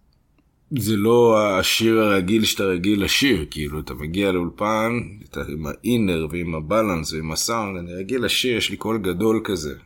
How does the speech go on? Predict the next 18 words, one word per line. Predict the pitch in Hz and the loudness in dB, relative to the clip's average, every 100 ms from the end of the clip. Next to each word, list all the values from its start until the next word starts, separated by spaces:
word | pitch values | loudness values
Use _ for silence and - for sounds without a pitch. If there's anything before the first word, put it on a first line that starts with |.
| - - | -20 -14
וזה | 78 92 | -6 -2
שיר | 98 92 | -2 -4
שאתה | - | -4
שר | - 82 73 | -4 -4 -8
אלף | 71 - | -8 -10
כדורים, | 76 71 76 78 85 87 80 | -8 -6 -4 -4 -4 -4 -6
וזה | 69 73 | -6 -4
לא | 76 | -2
עובר, | 82 80 76 90 92 - - - - - 95 | -2 -2 -2 -2 -2 -6 -20 -20 -20 -10 -4
אה, | 107 110 113 | -2 0 0
אני, | 117 95 | 2 0
מתי | 73 69 95 104 | -2 0 0 0
אתה | - | 0
יכול, | 98 - | -2 -2
הכל | 65 - 95 | -4 -2 0
בנמוך | 95 78 67 71 104 - - | 2 0 -2 0 2 2 0
כזה, | 101 78 73 | 0 0 -2
ו-, | 67 | -2